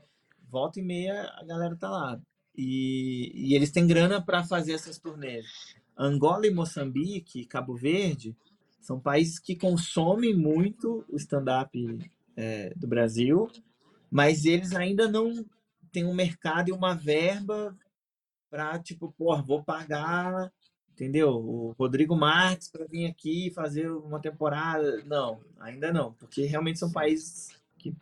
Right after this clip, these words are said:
Speaker 1: têm muito mais dificuldade, é, financeira. Eu fui já pra lá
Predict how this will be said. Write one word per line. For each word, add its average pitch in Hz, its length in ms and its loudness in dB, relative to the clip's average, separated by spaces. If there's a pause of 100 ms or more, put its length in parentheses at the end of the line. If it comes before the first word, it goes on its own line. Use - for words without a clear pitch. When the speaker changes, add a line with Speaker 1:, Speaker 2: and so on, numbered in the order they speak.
Speaker 1:
têm 139 120 -2
muito 147 280 2
mais 165 160 2
dificuldade, 135 720 0 (580)
é, - 120 -16
financeira. 135 680 2 (760)
Eu 175 240 6
fui 196 280 0
já 156 220 0
pra 147 260 0
lá 160 560 -2